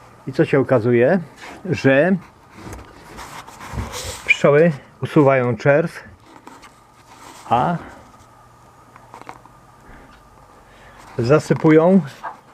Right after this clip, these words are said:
gniazdo, drodzy Państwo, pokarmem. No i tu są kolosalne straty, niestety, drodzy Państwo.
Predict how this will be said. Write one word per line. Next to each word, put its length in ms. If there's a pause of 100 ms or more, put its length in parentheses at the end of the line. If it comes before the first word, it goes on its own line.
(640)
gniazdo, 680 (1000)
drodzy 240
Państwo, 600 (1200)
pokarmem. 680 (560)
No 80
i 60
tu 180
są 280
kolosalne 920
straty, 680
niestety, 680
drodzy 260
Państwo. 600